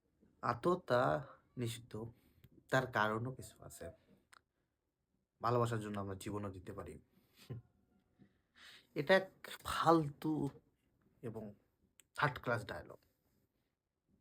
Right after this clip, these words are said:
বা একজনের জন্য ভালোবাসলে দেখি তুমি মরলা। বিশ্বাস হয় না।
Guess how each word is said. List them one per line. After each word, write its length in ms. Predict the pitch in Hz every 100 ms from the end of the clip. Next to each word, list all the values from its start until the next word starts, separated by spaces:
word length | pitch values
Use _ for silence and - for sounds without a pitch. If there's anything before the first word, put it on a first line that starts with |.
| _ _ -
বা 220 | 110 110
একজনের 280 | 113 113 110
জন্য 180 | 110
ভালোবাসলে 680 | 101 104 104 104 - - 107
দেখি 220 | 104 95 -
তুমি 140 | 101
মরলা। 460 | 101 95 95 87 - _ _ _ _ _ _ _ _ _ -
বিশ্বাস 280 | 131 127 110
হয় 80 | 95
না। 200 | 107